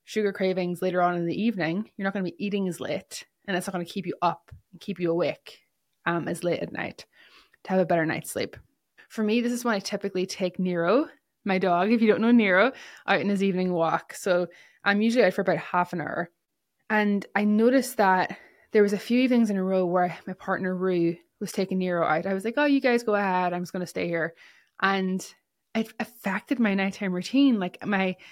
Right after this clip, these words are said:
my sleep was completely off. Like, it was, like, the first step into being completely off track and,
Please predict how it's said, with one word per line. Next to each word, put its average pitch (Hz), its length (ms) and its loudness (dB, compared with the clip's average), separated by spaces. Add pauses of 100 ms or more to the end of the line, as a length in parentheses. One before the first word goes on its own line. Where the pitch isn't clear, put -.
(360)
my 202 140 -2
sleep 247 500 -2
was 202 120 -6
completely 190 480 -2
off. 208 340 2
Like, 190 120 -6
it 196 100 -2
was, 202 160 -2
like, 214 140 -4
the 220 100 -2
first 208 400 -2
step 196 460 0
into 180 560 -2 (600)
being 190 180 0
completely 190 380 -2
off 180 200 0
track 180 300 -2
and, 180 200 -6